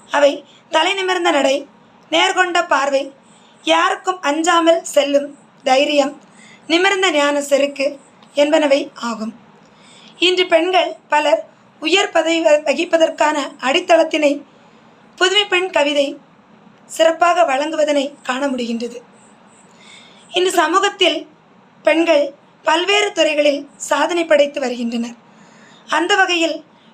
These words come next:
பெண்களுக்கு வழங்கப்பட்ட கல்வி உரிமையே இன்று அவர்களை பல துறைகளில் வேலை செய்யவும் தனது குடும்பத்தை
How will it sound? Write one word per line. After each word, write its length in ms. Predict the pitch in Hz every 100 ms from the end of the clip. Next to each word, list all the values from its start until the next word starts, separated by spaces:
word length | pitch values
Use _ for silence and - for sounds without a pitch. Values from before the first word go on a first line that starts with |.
| -
பெண்களுக்கு 460 | 320 359 392 381 359
வழங்கப்பட்ட 560 | 302 302 302 311 285 294 277 - _ _ -
கல்வி 300 | 302 349 392
உரிமையே 480 | 339 320 320 294 277 285 - _ - - -
இன்று 380 | 320 330 320 294 285 - - _ _ _ -
அவர்களை 360 | 339 359 339
பல 260 | 320 294 -
துறைகளில் 460 | - 339 320 311 302 -
வேலை 280 | 254 262 302
செய்யவும் 500 | - 302 285 294 285 285 - _ _ _ -
தனது 220 | 330 349 349
குடும்பத்தை 500 | 339 359 381 381